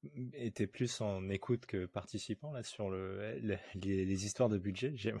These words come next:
j'avoue que j'y avais jamais trop, euh, pensé parce que justement, de, de par mes expériences, on est assez loin de ce genre de considération et, euh, et du coup, je comprends, euh, je, je comprends les problématiques que ça, que ça génère, que vous avez évoquées.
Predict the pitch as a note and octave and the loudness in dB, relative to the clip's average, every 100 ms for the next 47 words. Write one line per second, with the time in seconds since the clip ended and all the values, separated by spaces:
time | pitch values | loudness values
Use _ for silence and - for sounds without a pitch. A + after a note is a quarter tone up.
0 | - - F#2+ A#2 A#2 F#2+ F#2 F2+ A2 B2 | -4 -2 -2 -2 2 4 4 6 4 4
1 | - B2+ A2+ G2+ F#2+ F#2 - F#2+ - C3+ | 6 6 6 4 2 0 2 2 2 0
2 | G2+ - F2 F#2 - F2 A2 G#2+ E2+ E2+ | 0 0 0 2 0 0 0 -2 -2 -2
3 | F2 F2+ F2+ - - - F#2 - A2+ G#2+ | -2 -2 -4 -6 -8 0 4 8 10 8
4 | G2+ G#2 - G#2 A2+ - F#2 F2+ F#2 - | 6 4 6 6 6 2 0 2 0 0
5 | G2 - F#2 G2+ A#2 G2+ E2+ G2 F#2+ F#2 | 2 4 6 6 4 2 0 0 0 0
6 | E2+ - F#2 G2 F#2 F2 - C#3 D#3+ G2 | -2 -6 -6 -2 0 0 -2 -8 -2 2
7 | F2+ F2+ F2 E2+ F#2 F2+ F#2+ - C3+ F#2+ | 4 4 2 0 0 -2 -2 -6 -10 -10
8 | - G#2 - B2 A#2+ G2 G2 G2+ _ _ | -10 -14 -8 -4 -2 -2 -4 -8 _ _
9 | _ _ _ - G2+ F#2+ F#2 F#2+ A2 G#2 | _ _ _ -2 4 4 4 4 2 2
10 | - A2+ - G2+ G2+ G2 - - G#2 G2 | 2 2 4 6 6 4 0 -4 -4 0
11 | F#2 F#2 F#2+ - - F#2 F2+ F#2+ - G2 | 0 0 -4 -8 -4 -4 -2 -6 -4 -6
12 | F#2+ F#2 F2 F2 E2+ - | -2 -2 -2 -4 -4 -8